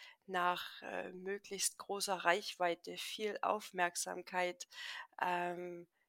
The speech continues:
ist so 'n, so 'n Ding, womit ich überhaupt nichts anfangen kann. Als Erster an irgend 'ner Location zu sein, möglichst schnell die Bilder zu posten und damit eigentlich, äh, ja, zu provozieren, dass nur noch mehr Leute dahin rennen,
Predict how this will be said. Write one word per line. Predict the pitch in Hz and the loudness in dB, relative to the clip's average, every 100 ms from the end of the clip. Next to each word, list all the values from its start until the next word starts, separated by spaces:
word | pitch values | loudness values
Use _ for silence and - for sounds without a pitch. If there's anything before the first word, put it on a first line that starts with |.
| - | -4
ist | 185 - | 2 2
so | 196 190 | 2 -2
'n, | 185 190 | -2 2
so | - 196 | 2 2
'n | 196 190 | -4 -2
Ding, | 208 214 208 - - _ | -2 -4 -10 -20 -20 _
womit | 180 185 185 | -6 -2 0
ich | - | -2
überhaupt | 196 180 180 185 190 | -2 4 4 2 -6
nichts | - - | -2 4
anfangen | 170 185 - 190 175 | 4 2 -4 -4 -6
kann. | - 170 180 180 _ - | -10 -10 -8 -12 _ -2
Als | - - | 0 4
Erster | - 214 - 196 - | 6 6 6 4 4
an | 180 185 | 4 2
irgend | - 202 202 | -2 -2 -2
'ner | 190 185 | -4 -2
Location | 190 - 190 - 185 | -4 0 0 0 2
zu | - | 2
sein, | - 185 175 | 2 2 0
möglichst | 185 220 - - - | 0 0 0 2 4
schnell | 190 190 | 4 2
die | 190 185 | 2 -6
Bilder | 202 202 208 | -6 -4 -4
zu | - - - | -2 -4 2
posten | 175 175 - 180 180 - - - | 2 4 2 0 -8 -8 -10 -4
und | 185 185 202 | -2 8 12
damit | 214 202 - | 12 10 6
eigentlich, | - 185 196 190 180 175 - - | 10 10 8 -4 -8 -6 -4 2
äh, | 175 175 180 | 4 4 4
ja, | 180 175 170 | 2 2 4
zu | - - 190 180 - - _ _ | 4 4 4 -4 -8 -18 _ _
provozieren, | - 214 196 208 - - 302 247 208 | 0 2 2 0 4 8 8 8 6
dass | 214 - | 2 2
nur | 247 254 | 2 0
noch | 247 240 | 0 2
mehr | 269 277 214 | 8 8 8
Leute | 180 175 185 | 4 2 -2
dahin | - 185 185 196 214 190 | -2 0 0 -2 -6 -4
rennen, | 185 180 208 240 | 0 0 0 -8